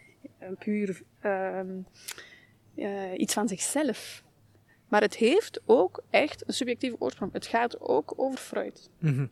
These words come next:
Speaker 2: Onvermijdelijk, ja.
Speaker 1: Hè, maar elke theorie die je maakt, zou, eigenlijk is dat bijna de conclusie, hè. Eh, als je een theorie wilt maken over,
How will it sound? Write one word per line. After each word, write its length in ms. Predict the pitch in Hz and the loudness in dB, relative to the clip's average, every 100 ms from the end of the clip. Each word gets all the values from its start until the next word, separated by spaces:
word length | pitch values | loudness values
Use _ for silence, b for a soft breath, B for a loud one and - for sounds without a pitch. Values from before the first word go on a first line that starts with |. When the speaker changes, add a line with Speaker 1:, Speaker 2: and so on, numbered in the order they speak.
| _ - | _ 0
Speaker 2:
Onvermijdelijk, 520 | 160 143 143 147 123 | 4 6 6 4 2
ja. 140 | 127 | 0
Speaker 1:
Hè, 200 | 123 262 | 4 6
maar 200 | - 226 - | 8 8 8
elke 300 | 190 427 - | 6 6 4
theorie 540 | 277 214 202 208 208 | 6 4 2 -2 -4
die 140 | 190 196 | -4 -2
je 80 | 196 | 0
maakt, 640 | 233 226 349 - - - | 0 0 -2 -6 -12 -10
zou, 260 | - 214 220 | -6 0 0
eigenlijk 400 | - 247 262 208 | 6 6 6 0
is 180 | 202 190 | -4 0
dat 160 | 180 226 | 2 4
bijna 240 | 214 196 | 4 2
de 100 | 180 | -2
conclusie, 720 | 190 202 - 262 330 233 202 - | -4 -6 -2 2 2 2 -4 -4
hè. 300 | 277 311 226 - - | -2 0 0 -4 -4
Eh, 260 | 208 208 208 | -4 -2 -2
als 240 | 196 202 | 0 0
je 100 | - | -2
een 60 | - | -2
theorie 360 | 208 185 226 320 | 0 2 4 4
wilt 200 | 226 208 | 4 0
maken 320 | 202 196 202 | -4 -4 -4
over, 320 | 190 196 - | -6 -8 -16